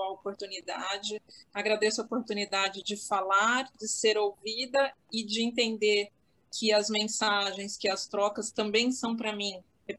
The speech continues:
pra todo mundo que tá ouvindo e, e pra nós mesmos, porque a gente acaba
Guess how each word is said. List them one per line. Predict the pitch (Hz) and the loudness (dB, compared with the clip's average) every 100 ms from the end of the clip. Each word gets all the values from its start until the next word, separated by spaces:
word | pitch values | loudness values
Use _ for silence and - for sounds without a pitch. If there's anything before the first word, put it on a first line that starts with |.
| _ | _
pra | 208 202 | -2 0
todo | 214 226 | 0 0
mundo | 226 220 | -2 -4
que | - | -2
tá | 208 | 2
ouvindo | 202 196 202 220 247 247 - | 2 0 -2 0 0 0 0
e, | 233 233 _ _ - | -2 -4 _ _ -14
e | 214 | -6
pra | 233 226 | 0 2
nós | 220 220 208 | 2 2 -2
mesmos, | 202 185 175 | -4 -4 -4
porque | - - 214 | -8 -2 0
a | 196 | 2
gente | 220 214 - | 2 0 0
acaba | 214 214 208 208 | 2 2 4 4